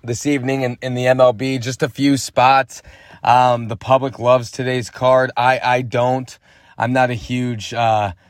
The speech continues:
I'm not a huge fan of throwing everything I got on, on one card. It, it's bitten me in the ass quite a few times in the past, and, and I'm gonna pick my spots here. I've got two parlays. One's a two-teamer.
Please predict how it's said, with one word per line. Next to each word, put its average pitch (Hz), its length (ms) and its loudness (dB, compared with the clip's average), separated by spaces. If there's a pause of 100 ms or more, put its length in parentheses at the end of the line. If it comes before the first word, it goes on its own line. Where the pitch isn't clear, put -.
(580)
I'm 151 100 2
not 143 160 4
a 139 60 0
huge 120 380 -2
fan 131 540 -2
of 110 120 -6
throwing 127 480 2
everything 123 400 -2
I 117 160 4
got 123 500 2
on, 113 240 0
on 117 260 0
one 113 240 2
card. 120 440 2
It, 110 160 -6
it's 110 180 -10
bitten 123 300 -6
me 120 140 -4
in 120 80 -4
the 113 140 -6
ass 120 380 2
quite 127 240 0
a 117 60 -6
few 120 180 -8
times 120 480 0
in 117 80 -8
the 110 80 -8
past, 120 540 0
and, 113 160 -4 (280)
and 127 120 4
I'm 131 100 4
gonna 127 140 0
pick 139 240 0
my 127 180 4
spots 123 540 0
here. 113 360 0 (360)
I've 120 180 2
got 127 260 2
two 156 220 -8
parlays. 135 640 2
One's 123 300 -2
a 117 40 -6
two-teamer. 120 760 -2